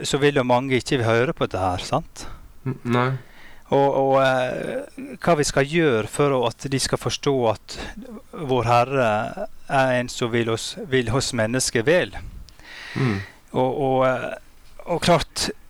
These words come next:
Speaker 1: mange har nå mistet troa av
Speaker 2: Mm.
Speaker 1: ulike årsaker, og mange, på mange måter feile premisser også, tenker jeg.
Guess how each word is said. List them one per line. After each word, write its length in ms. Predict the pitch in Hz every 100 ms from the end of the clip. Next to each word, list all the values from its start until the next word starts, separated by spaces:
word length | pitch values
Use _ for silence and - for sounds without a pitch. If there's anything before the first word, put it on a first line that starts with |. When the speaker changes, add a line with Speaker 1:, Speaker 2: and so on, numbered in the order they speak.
| -
Speaker 1:
mange 380 | 175 139 160 151
har 120 | 160 165
nå 240 | 127 110 95 - - -
mistet 460 | 160 135 - - 160
troa 500 | - 113 104 107 107 - - - - - -
av 140 | - 127
Speaker 2:
Mm. 160 | 127
Speaker 1:
ulike 380 | 110 151 - 127
årsaker, 720 | 113 123 - 160 143 - -
og 320 | 113 113 110 - - - - - - - -
mange, 240 | 107 113
på 140 | - 104
mange 240 | 101 107
måter 340 | 147 123 - -
feile 360 | 127 113 127
premisser 520 | - 113 117 120 - 135
også, 120 | -
tenker 380 | 110 95 -
jeg. 100 | 156